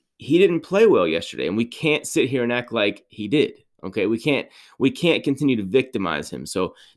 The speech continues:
does he need more help? Absolutely. Ha-, you know, did it,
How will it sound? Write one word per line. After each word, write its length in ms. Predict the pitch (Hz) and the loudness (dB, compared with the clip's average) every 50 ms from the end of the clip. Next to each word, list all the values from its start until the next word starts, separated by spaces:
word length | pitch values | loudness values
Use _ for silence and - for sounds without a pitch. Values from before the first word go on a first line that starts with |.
| - | 2
does 160 | - 135 135 135 | 4 4 4 6
he 100 | 156 147 | 6 6
need 200 | 151 156 147 131 | 6 6 6 6
more 180 | 147 147 139 | 6 4 4
help? 320 | 135 160 156 147 147 - - | 4 4 4 2 2 0 -2
Absolutely. 800 | - 117 117 113 - - 120 107 98 101 95 71 52 60 60 - | 0 0 0 0 -2 -4 -4 -2 0 0 -2 -2 -2 -4 -6 -6
Ha-, 220 | - 120 123 - - - | -6 -6 -6 -6 -6 -6
you 100 | 117 113 | -4 -4
know, 240 | 101 92 82 - - | -4 -4 -6 -6 -4
did 160 | 98 117 113 | -2 0 0
it, 140 | 110 - | 0 -2